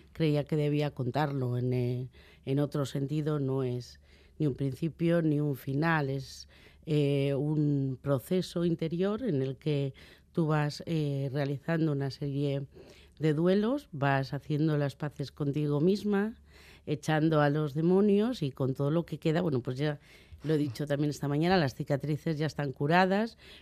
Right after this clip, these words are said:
y ya las puedes, eh, sacar y cuando ya no te importa que tomar el sol con las cicatrices y ver que, bueno,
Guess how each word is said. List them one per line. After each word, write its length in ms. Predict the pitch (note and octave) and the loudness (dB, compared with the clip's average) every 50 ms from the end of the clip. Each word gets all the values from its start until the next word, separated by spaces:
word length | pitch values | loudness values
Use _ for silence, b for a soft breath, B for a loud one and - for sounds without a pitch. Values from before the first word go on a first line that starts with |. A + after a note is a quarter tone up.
| B B | B B
y 200 | C#3 C#3+ C3+ C3 | -2 0 0 2
ya 120 | C3+ C3+ C#3+ | 2 2 4
las 180 | C#3+ C#3 - | 2 0 -2
puedes, 640 | - - D#3 C#3 C3+ C#3 C3+ C3 B2+ C3 C3 - - - - | -4 -6 -4 -4 -2 -2 -2 -2 -2 -4 -4 -6 -12 -8 -4
eh, 220 | D3+ C#3 C3+ B2+ | -4 -2 -2 -4
sacar 720 | - - A#2+ - - D3+ D3+ D#3 D#3+ D#3+ D#3 D#3 D#3 D3 C#3 | -4 -6 -8 -6 -2 0 2 4 4 4 4 2 0 -2 -4
y 280 | C#3+ C#3+ C#3 C3+ C3+ C3 | -4 -4 -4 -6 -8 -8
cuando 540 | - C#3 C#3 C3+ C#3 C#3 C3+ C3 C3+ C3+ b b b b b b b b - | -6 -4 -4 -2 -2 -2 -2 -2 -4 -8 b b b b b b b b -2
ya 100 | E3 D#3 | 0 0
no 120 | C#3+ D3 - | 0 0 0
te 80 | D3 | -2
importa 520 | C#3 C3+ A#2+ - D3+ C#3+ C3+ - D3 C3+ B2+ | -4 -6 -4 -4 -4 -4 -2 -2 -2 -2 0
que 300 | C#3+ C#3+ C#3+ C#3 C3+ C3+ - | 0 0 0 0 0 0 -2
tomar 220 | C3+ C3 C3+ C3+ | 0 0 2 2
el 140 | C#3 C#3 C3+ | 0 0 -2
sol 220 | - - D#3+ C#3 - | -4 -6 -6 -4 -2
con 120 | D3 C3+ | -2 -2
las 120 | C3+ B2+ | -2 -2
cicatrices 880 | - C3+ A#2+ - C#3 B2+ - E3+ F#3+ G#3+ G#3+ - A#3+ A#3+ C4 E4 - - B B B B B B B B B - | -4 -10 -6 -6 -6 -4 -2 0 0 0 -2 -2 -4 -4 -4 -4 -8 -12 B B B B B B B B B 2
y 380 | F#3 F3 E3 D#3 D3 C#3 C#3 | 4 6 6 6 4 4 2
ver 280 | C#3 D3+ D3+ D3 D3+ D3 | 2 2 0 0 0 -4
que, 320 | - - F#3+ F3+ E3+ D#3 | -4 0 0 2 2 2
bueno, 260 | C3+ C#3 C3 C#3+ F3+ | 0 0 -2 -4 -4